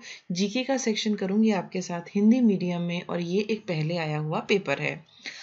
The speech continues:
अब पहला क्वेश्चन देखिए, कंप्यूटर्स से है, जो पूछा गया है आपसे, ओएसआई नेटवर्किंग मॉडल में कितनी परतें होती हैं? How many layers are there in O S I networking model?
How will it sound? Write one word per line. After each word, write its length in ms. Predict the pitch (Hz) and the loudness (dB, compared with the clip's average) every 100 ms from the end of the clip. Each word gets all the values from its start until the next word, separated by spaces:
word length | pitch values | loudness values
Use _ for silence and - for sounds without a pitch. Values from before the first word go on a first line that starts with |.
| - - _ - | -20 -20 _ -8
अब 60 | 185 | -2
पहला 280 | 202 208 254 | 2 4 4
क्वेश्चन 360 | 247 220 233 | 4 2 4
देखिए, 240 | 214 208 226 | 4 4 0
कंप्यूटर्स 600 | 214 196 196 190 202 220 | 0 0 0 0 0 0
से 200 | - 247 | 0 0
है, 220 | 202 175 | 2 0
जो 120 | 190 | -2
पूछा 320 | 190 190 214 | -2 -2 -2
गया 220 | 220 196 | 0 0
है 120 | 196 196 | 0 0
आपसे, 460 | 180 - 180 185 196 - - - | -2 -2 -4 -4 -6 -20 -10 2
ओएसआई 580 | 208 220 240 240 247 | 6 6 4 2 -2
नेटवर्किंग 720 | 262 220 190 185 185 185 214 | 4 4 4 2 2 2 2
मॉडल 380 | 190 170 160 180 | 2 2 0 2
में 180 | 208 226 | 2 2
कितनी 420 | 214 196 202 262 - | 0 0 2 2 0
परतें 380 | 196 180 175 262 | 2 2 4 4
होती 380 | 247 170 160 156 | 4 4 0 -2
हैं? 200 | 156 151 - - - | -2 -4 -8 -16 0
How 200 | 175 185 | 4 6
many 180 | 208 220 | 8 6
layers 340 | 233 202 196 208 | 6 4 4 2
are 180 | 220 180 | 2 4
there 240 | 170 170 | 4 4
in 240 | 202 - 156 | 2 0 2
O 140 | 160 | 2
S 80 | 160 | 0
I 200 | 185 190 | 0 0
networking 600 | 151 151 147 156 196 220 | 0 -2 -2 0 2 6
model? 280 | 302 277 | 6 4